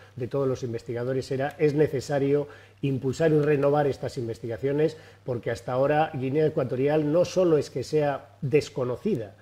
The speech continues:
sino que lo que creemos que conocemos es en buena parte una falsificación de su pasado, en buena parte una invención, y realmente hay una imagen profundamente deformada del de investigación. Ah, culminará con esta publicación,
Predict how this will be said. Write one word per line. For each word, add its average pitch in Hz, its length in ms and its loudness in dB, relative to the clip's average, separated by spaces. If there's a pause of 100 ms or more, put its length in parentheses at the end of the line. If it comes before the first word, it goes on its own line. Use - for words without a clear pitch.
(200)
sino 131 320 -4
que 131 140 -2
lo 123 160 -2
que 117 180 -4
creemos 147 480 0
que 123 200 -6
conocemos 156 640 0
es 147 160 -2
en 143 100 -2
buena 131 240 -4
parte 139 220 -4
una 131 160 -4
falsificación 131 720 -6
de 127 60 -4
su 113 160 -10
pasado, 131 400 -6 (240)
en 113 100 -8
buena 127 220 -4
parte 127 260 -4
una 135 100 0
invención, 135 600 -2 (220)
y 120 60 -8
realmente 123 420 -4
hay 131 80 0
una 117 160 -6
imagen 120 400 -6
profundamente 143 580 -2
deformada 117 720 -6
del 107 160 -8
de 143 160 4
investigación. 135 840 0
Ah, 117 840 -8
culminará 139 480 2
con 131 140 -2
esta 139 200 -2
publicación, 165 600 0